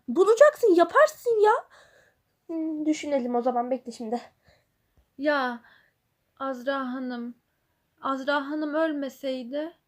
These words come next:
Speaker 2: her şey çok daha iyi olurdu. Onun için hatta iki gün bile ertelediler şu gala işine.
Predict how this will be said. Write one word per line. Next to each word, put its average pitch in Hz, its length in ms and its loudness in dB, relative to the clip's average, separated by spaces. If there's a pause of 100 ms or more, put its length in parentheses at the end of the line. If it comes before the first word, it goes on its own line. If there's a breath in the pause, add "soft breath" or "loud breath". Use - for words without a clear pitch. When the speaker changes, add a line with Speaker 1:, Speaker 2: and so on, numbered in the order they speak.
(420)
Speaker 2:
her 349 180 0
şey 349 240 0
çok 302 320 -6
daha 240 240 -2
iyi 208 220 -6
olurdu. 214 640 -12 (400)
Onun 311 300 0
için 294 460 -8
hatta 302 440 -4
iki 302 320 -4
gün 285 180 -2
bile 285 120 -2
ertelediler 262 840 -2
şu 220 320 -10 (280 soft breath)
gala 233 280 -2
işine. 220 720 -8